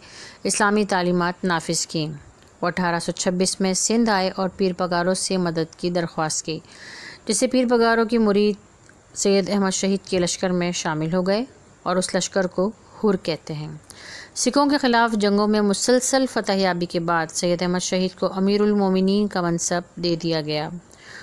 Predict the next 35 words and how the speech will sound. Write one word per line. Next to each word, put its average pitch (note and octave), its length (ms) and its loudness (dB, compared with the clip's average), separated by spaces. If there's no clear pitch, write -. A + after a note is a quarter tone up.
और F3 60 -2
सैयद F#3+ 280 2
अहमद F#3 240 0
शहीद F#3+ 440 -2
के F#3+ 160 0
फतह G3+ 380 -4
किए F#3 200 0
हुए E3+ 200 0
इलाकों F3 420 -2
में F3 200 0
इस्लामी F3 420 -2
कवानीन E3 560 -2
नाफिज E3 400 -4
कर D#3+ 200 -4
दिए D3+ 200 -4
गए। C#3+ 200 -4
तहरीक G3 380 2
मुजाहिदीन G3 720 2
बहुत F#3+ 280 0
कामयाबी F#3 480 0
से G3+ 180 -2
जारी E3+ 300 0
थी, F3+ 220 -4
लेकिन G#3+ 200 0
फ़ौरन A#3 360 2
ही F#3 300 2
सैयद F3+ 300 0
अहमद F#3 320 0
शहीद G3 420 -2
के F#3+ 140 -4
ख़िलाफ़ E3+ 380 -2
साजिशें F3 600 -2
शुरू D#3+ 300 0
हो D#3+ 140 0
गईं D#3+ 220 -4